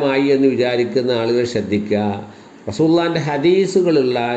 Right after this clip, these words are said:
ഹദീസുകളിൽ സ്ഥിരപ്പെട്ട കാര്യങ്ങൾ ചെയ്താലേ പടച്ചോൻ്റെ അക്കൽ അതിന് കൂലിയിട്ടുള്ളൂ. അല്ലാതെ ഇത്തരം തെളിവുകളില്ലാത്ത അമലുകളുമായി ചെന്ന് പരലോകത്ത് നിന്ന് അതിന് പ്രതിഫലം ഉണ്ടാവുകയില്ല. ഖുർആനിൽ പറയുന്ന സൂറത്തുൽ കഹ്ഫിൻ്റെ അവസാനം, "ഖുൽ ഹൽ നുനബ്ബിയുക്കും ബിൽ അഖ്സരീന അമാല",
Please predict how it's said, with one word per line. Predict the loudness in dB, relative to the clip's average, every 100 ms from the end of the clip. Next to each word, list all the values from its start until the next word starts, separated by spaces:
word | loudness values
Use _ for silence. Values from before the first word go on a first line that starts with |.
| -6 -6
ഹദീസുകളിൽ | -4 0 0 0 -2
സ്ഥിരപ്പെട്ട | 0 0 0 -2 -4
കാര്യങ്ങൾ | -2 -2 0 -2
ചെയ്താലേ | -2 0 0 2 0
പടച്ചോൻ്റെ | 0 -2 -6 -6 -4 -2 -4
അക്കൽ | -4 -2
അതിന് | -2 -2
കൂലിയിട്ടുള്ളൂ. | -4 0 2 2 2 -2 -6 -12 -20 -20 -20 -20 -2
അല്ലാതെ | 0 0 0 0
ഇത്തരം | 0 0 0 -2 -2
തെളിവുകളില്ലാത്ത | 0 2 2 2 2 0 0 -2
അമലുകളുമായി | 0 2 2 2 2 2 0
ചെന്ന് | 0 -2 0
പരലോകത്ത് | -2 -2 0 -2 -2
നിന്ന് | -2
അതിന് | 0 0 -2
പ്രതിഫലം | -4 -2 0 0 0 0 0
ഉണ്ടാവുകയില്ല. | 0 0 -2 0 0 -2 -4 -6
ഖുർആനിൽ | -6 -6 -4 -2 -2
പറയുന്ന | -2 -2 -2
സൂറത്തുൽ | -4 -4 -4 -4 -6
കഹ്ഫിൻ്റെ | -2 -2 -2 -4 -4
അവസാനം, | -4 -4 -4 -2
"ഖുൽ | -2 -2
ഹൽ | -2
നുനബ്ബിയുക്കും | -2 0 0 0 0 -2 -2
ബിൽ | 0 -2
അഖ്സരീന | -6 -8 -4 -2 -2
അമാല", | -4 -6 -4 -2